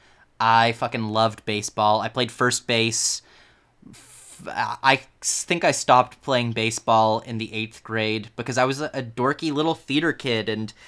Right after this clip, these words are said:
I didn't get along with <laughs> the s-, athletes on the team. Like, I didn't not get along with them. I was just like, "I don't fit in here. This isn't my crowd. This isn't,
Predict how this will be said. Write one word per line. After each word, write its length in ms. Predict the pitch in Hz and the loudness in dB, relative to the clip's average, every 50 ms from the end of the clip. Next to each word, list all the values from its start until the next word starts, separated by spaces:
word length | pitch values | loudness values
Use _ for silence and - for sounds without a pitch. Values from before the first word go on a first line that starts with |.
| - - - | -20 -10 -4
I 80 | 123 | -2
didn't 200 | 127 139 156 151 | -2 -2 -2 -2
get 100 | 151 156 | 0 0
along 580 | 147 135 117 110 107 120 127 131 135 143 143 139 _ | 2 2 2 4 6 6 6 6 6 2 -4 -12 _
with 540 | - 127 131 127 123 - 135 - - - 156 - _ - - | -6 -4 -4 -4 -4 -6 -16 -16 -14 -16 -18 -20 _ -20 -20
<laughs> 200 | - - - - | -20 -20 -14 -6
the 60 | - 143 | -6 -6
s-, 140 | - - - _ _ _ - - | -6 -6 -10 _ _ _ 2 4
athletes 640 | 127 135 135 - - 156 160 156 - - - - - | 6 6 6 4 0 -6 -6 -4 -6 -8 -8 -6 -6
on 100 | 135 131 | -4 -4
the 60 | 131 | -4
team. 420 | 131 - 147 135 135 139 147 156 160 _ _ _ _ - - _ - | -4 -2 -2 0 0 0 -2 -6 -10 _ _ _ _ -20 -18 _ -6
Like, 120 | 254 254 | 0 4
I 100 | 403 370 | 6 6
didn't 260 | 381 427 302 240 170 | 6 6 4 2 -4
not 380 | 135 123 120 117 127 151 170 - | -6 -4 2 6 6 6 6 4
get 120 | - 143 120 | 0 -2 0
along 320 | 110 110 107 107 110 110 | 0 2 2 2 2 2
with 120 | 110 110 - | -2 -4 -2
them. 160 | 135 131 139 | 0 2 4
I 60 | 143 | 4
was 140 | 156 156 - | 2 2 0
just 180 | 175 165 - | -4 -4 0
like, 180 | 185 170 170 170 - | 2 2 2 4 6
"I 100 | 185 220 | 6 6
don't 200 | 285 339 277 - | 6 6 2 0
fit 240 | - - - 240 208 | -4 -2 0 2 2
in 160 | 214 214 233 | 2 2 0
here. 340 | 220 208 - 127 113 113 113 | -2 -4 -2 0 0 0 0
This 180 | 110 143 - - | -2 -4 -6 -6
isn't 240 | 202 202 220 208 | -6 -6 -6 -6
my 140 | 156 165 170 | -4 -4 -6
crowd. 640 | 156 - - 156 156 151 147 135 120 113 107 98 120 - - | -6 -2 2 6 8 10 10 10 8 6 4 -2 -8 -12 -8
This 160 | 131 131 160 | -8 -6 -6
isn't, 320 | 160 160 175 165 147 - | -6 -6 -6 -6 -8 -10